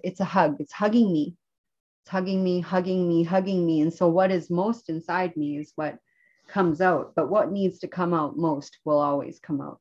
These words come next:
So if you got, like, I think the first, the first forty times that I had a ceremony, which took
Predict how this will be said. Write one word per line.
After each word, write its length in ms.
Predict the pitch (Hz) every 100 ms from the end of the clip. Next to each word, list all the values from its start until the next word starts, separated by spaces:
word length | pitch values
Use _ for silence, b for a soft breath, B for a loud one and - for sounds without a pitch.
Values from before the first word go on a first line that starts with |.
| _
So 260 | - 156
if 180 | 151 147
you 100 | 180
got, 260 | 185 170 - _ _ _ _ _ _ _
like, 120 | 170 160
I 40 |
think 240 | 170 190
the 80 | 170
first, 500 | - 180 175 - - - _ _ _ _ _ _ _ _ _ _ _ -
the 140 | 143 -
first 340 | 202 233 - -
forty 300 | 165 170 175
times 440 | - 156 160 147
that 100 | 151
I 40 | 156
had 240 | 156 156
a 40 | 160
ceremony, 680 | - 156 156 170 180 202 165
which 300 | 156 - - _
took 220 | - 185